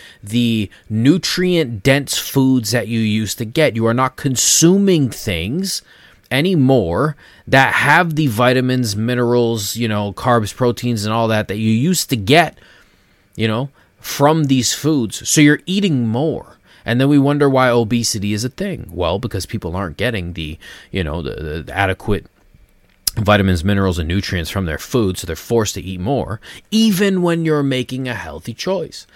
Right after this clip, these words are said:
Because at the end of the day, even if you're eating a ton of quote-unquote healthy food, otherwise healthy food, if you're still consuming more calories than you're burning, you're going to get big.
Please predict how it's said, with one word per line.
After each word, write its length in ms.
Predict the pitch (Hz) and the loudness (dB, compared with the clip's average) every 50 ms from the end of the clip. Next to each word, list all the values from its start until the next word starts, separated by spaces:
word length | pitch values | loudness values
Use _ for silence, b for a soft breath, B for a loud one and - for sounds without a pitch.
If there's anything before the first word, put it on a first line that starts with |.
| B B B B | B B B B
Because 240 | B 123 - 143 131 | B -4 -2 -2 -2
at 60 | 131 | -4
the 120 | 127 135 139 | -6 -4 -4
end 160 | 147 165 156 | -2 -2 -2
of 60 | 139 | -4
the 80 | 123 110 | -4 -6
day, 220 | 95 131 127 123 | -4 -2 -2 -2
even 260 | 117 107 107 113 123 | -2 -2 -4 -4 -6
if 100 | 123 - | -6 -6
you're 100 | 123 113 95 | -6 -6 -6
eating 320 | 107 104 107 127 120 113 | -6 -6 -6 -6 -4 -4
a 100 | 98 90 | -6 -6
ton 300 | - - - 117 113 110 | -8 -10 -8 -8 -6 -6
of 160 | 101 - - | -6 -8 -10
quote-unquote 760 | - - - 113 110 117 113 110 98 - - - 101 113 - - | -10 -6 -2 -2 0 0 0 -2 -2 -6 -6 -4 -4 -4 -4 -6
healthy 440 | - - 95 101 107 - - 117 101 | -6 -6 -6 -6 -6 -6 -6 -6 -6
food, 380 | - - - 90 98 120 117 | -6 -8 -8 -6 -6 -4 -4
otherwise 480 | - 95 98 107 104 104 101 101 95 - | -4 -4 -4 -4 -2 -2 -2 -2 -4 -4
healthy 320 | 110 107 98 - - 110 | -6 -8 -8 -8 -8 -10
food, 400 | 98 - - 82 90 110 160 - - B B B B B B B B B B B B B B _ _ _ _ - | -10 -8 -8 -8 -6 -8 -8 -12 -16 B B B B B B B B B B B B B B _ _ _ _ -2
if 140 | 147 117 139 | 0 2 2
you're 80 | 151 | 2
still 260 | - - - 202 202 | 0 2 2 2 2
consuming 640 | 180 - 160 135 - - - 165 175 170 156 139 120 113 | 2 0 -2 -2 -2 -2 -2 -2 0 0 0 0 0 0
more 280 | 110 113 120 127 131 | 0 0 0 -2 -4
calories 720 | - - - 113 104 131 131 123 117 107 104 104 101 90 | -6 -6 -4 -2 -2 0 0 0 0 0 -2 -2 -2 -2
than 120 | 101 107 104 | -4 -4 -2
you're 120 | 101 95 | -2 -2
burning, 440 | 82 101 123 135 127 104 95 95 92 | -2 0 0 0 0 -2 -4 -4 -2
you're 160 | 101 120 131 | 0 0 -2
going 540 | 107 92 110 131 151 190 202 208 196 185 151 | -2 0 2 4 4 6 6 6 4 2 0
to 140 | - 143 127 | 0 -2 0
get 300 | 110 151 165 151 127 95 | 2 4 4 4 2 2
big. 400 | - 156 202 240 156 - - | 2 2 2 2 0 -4 -8